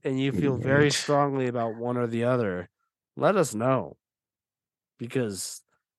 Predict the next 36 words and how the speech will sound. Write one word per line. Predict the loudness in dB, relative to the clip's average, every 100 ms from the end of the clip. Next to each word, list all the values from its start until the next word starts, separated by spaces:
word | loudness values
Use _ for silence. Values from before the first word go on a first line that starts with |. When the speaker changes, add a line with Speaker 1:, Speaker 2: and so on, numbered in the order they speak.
| _ 0
Speaker 1:
that | 2 2
might | 2 4 2 -2 _ _ _ _ _ _
influence | -6 -4 -4 -6 -6 -12
us. | -12 -10 -12 -16 _ _ _ _
Probably | 0 0 -2 -4
will. | -6 -8 -12 _ _ _ _ _ _ _ _
I'm | -4
honestly, | 2 2 2 0
if | -2
one | 0 0 0
person | 8 12
Speaker 2:
Or | 12 12
we'll | 12
Speaker 1:
message- | 10
Speaker 2:
just | 10 8
pick | 8 8 10
whatever. | 10 10 8 8 6 6 2 2
Speaker 1:
I |
mean, | 6
honestly, | 8 8 8 4
if | 4
one | 4 4 4
person | 2 2 0 0
mes-, | 0 0 -2 -4
me-, | -4 -4 -4
messages | 0 2 2 0 0 0
us, | -2 -2
us | -4 -4
and | -6 -6 -4
says, | -2 -2 -4 -8
"You | -8 -6
should | -8 -10 _ -10
do | -8
two | -6
thousand | -4 -4 -4 -4
nine" | -4 -4